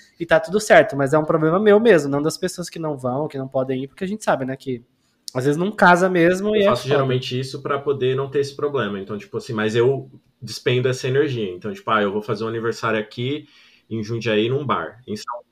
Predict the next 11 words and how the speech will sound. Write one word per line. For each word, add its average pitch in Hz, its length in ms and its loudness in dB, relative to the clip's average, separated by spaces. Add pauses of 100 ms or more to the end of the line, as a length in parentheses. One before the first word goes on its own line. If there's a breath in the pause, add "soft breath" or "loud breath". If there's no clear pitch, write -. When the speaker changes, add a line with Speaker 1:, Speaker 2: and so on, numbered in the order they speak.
(120)
Speaker 2:
Paulo, 147 360 0 (220)
num 120 180 -2
outro 127 300 0
bar 120 420 4
ou 110 60 2
numa 110 200 -4
balada, 113 640 0
depois 113 340 -2
com - 80 -6
a - 20 -4
minha, 117 200 -2